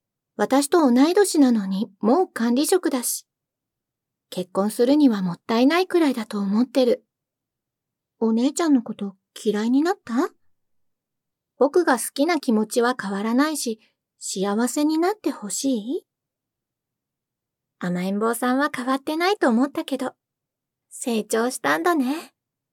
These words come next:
お姉ちゃん、すごく嬉しいよ。彼とも仲良くは無理かもしれないけど、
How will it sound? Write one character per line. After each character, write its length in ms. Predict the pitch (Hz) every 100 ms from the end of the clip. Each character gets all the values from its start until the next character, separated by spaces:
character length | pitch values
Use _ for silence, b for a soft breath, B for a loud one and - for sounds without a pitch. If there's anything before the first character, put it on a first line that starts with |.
| _ _ _ _ _ _ _ -
お 120 | 247
姉 200 | 262 285
ち 100 | 302
ゃ 120 | 240
ん、 100 | 226 _ _
す 300 | - - 262
ご 180 | 254 294
く 120 | 294
嬉 360 | 349 294 294 294
し 220 | 330 370
い 40 |
よ。 220 | 359 277 330 _ _ _ _ _ _ _ _ _ _ _ _ -
彼 260 | 277 330
と 160 | 370 381
も 140 | 277
仲 320 | 220 254 - 320
良 140 | 254
く 300 | - 302 - _ _ _ _ -
は 160 | 262
無 220 | 226 202 214
理 120 | 294
か 140 | 294
も 140 | 294 247
し 160 | -
れ 120 | 202
な 160 | 220 240
い 100 | 285
け 160 | 285 262
ど、 240 | 233 226